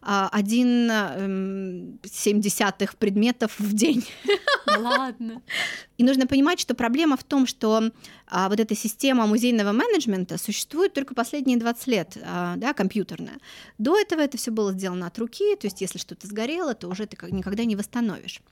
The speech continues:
Speaker 1: И вот это всё он украл и складировал у себя дома в Западном Сиднее. И самое ужасное, что он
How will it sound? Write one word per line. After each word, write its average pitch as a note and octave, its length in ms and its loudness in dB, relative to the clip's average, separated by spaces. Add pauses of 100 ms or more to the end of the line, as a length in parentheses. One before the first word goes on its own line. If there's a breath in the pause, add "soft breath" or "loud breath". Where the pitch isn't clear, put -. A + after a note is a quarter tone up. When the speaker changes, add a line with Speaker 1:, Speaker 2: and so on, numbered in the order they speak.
Speaker 1:
И A3+ 100 0
вот C#4 160 0
это B3 140 0
всё B3 220 0
он G#3+ 140 2
украл A4+ 460 2
и C4 240 0 (440 loud breath)
складировал G3 840 0
у F3+ 60 -2
себя F#3 300 -2
дома C4+ 360 0
в E4 40 -8
Западном C#4+ 380 0
Сиднее. G#3+ 480 -4 (200)
И A3+ 60 -2
самое C#4 320 2
ужасное, C4 360 0
что - 240 -2
он C#4 320 2